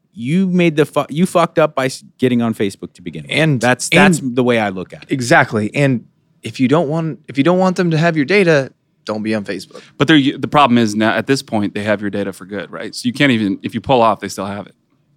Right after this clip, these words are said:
Speaker 2: But I think they always had disclaimers when you sign up for a profile, right?
Speaker 3: But once again, you're talking about, uh, uh, you know, you, ten-year-old kids that are now eighteen years old.
Speaker 1: Yeah.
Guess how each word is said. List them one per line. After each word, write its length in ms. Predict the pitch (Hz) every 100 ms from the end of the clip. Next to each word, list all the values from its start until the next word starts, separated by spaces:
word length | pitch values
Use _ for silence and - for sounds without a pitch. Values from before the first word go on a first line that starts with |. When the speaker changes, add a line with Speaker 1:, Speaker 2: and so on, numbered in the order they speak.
| _ _ _ -
Speaker 2:
But 120 | 143
I 100 | 135
think 420 | 123 170 147 - -
they 200 | 123 117
always 320 | 135 147 117
had 160 | 123 110
disclaimers 520 | 101 - 131 127 92
when 120 | 95
you 80 | 95
sign 260 | - 104
up 120 | 104 101
for 100 | 98
a 60 |
profile, 460 | - 117 - 87 76
right? 260 | 98 123 - _ _ _ _ -
Speaker 3:
But 220 | 101 -
once 220 | 101 -
again, 540 | 95 117 110 98 - -
you're 140 | 117
talking 340 | 110 104 -
about, 280 | 98 101 92 - _ _ _ _ _
uh, 40 | 123
uh, 260 | - 110 104 _ _
you 120 | 113
know, 280 | 101 98 101 _ _ _ _
you, 160 | - 110 _ _ _ _
ten-year-old 500 | - 117 113 117 110
kids 340 | - 110 110 104
that 160 | 101
are 140 | 98 98
now 440 | 98 98 95 92 -
eighteen 380 | 113 - 135
years 200 | 123 123
old. 320 | 127 127 147 143
Speaker 1:
Yeah. 280 | 156 208 240